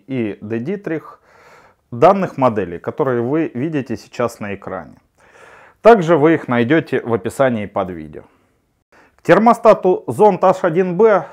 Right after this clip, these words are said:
можно подключать не только один датчик температуры. Их количество может быть до десяти.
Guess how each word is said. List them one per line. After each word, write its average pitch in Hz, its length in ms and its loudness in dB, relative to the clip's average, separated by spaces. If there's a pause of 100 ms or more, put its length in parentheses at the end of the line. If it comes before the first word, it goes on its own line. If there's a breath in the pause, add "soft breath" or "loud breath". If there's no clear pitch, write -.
можно 175 300 0
подключать 180 580 -4
не 180 80 -6
только 190 380 2
один 120 300 -2
датчик - 340 -4
температуры. 101 800 -6 (600 loud breath)
Их 202 200 0
количество 185 720 0
может 156 340 -4
быть 165 280 -2
до 135 320 -2
десяти. 117 640 -10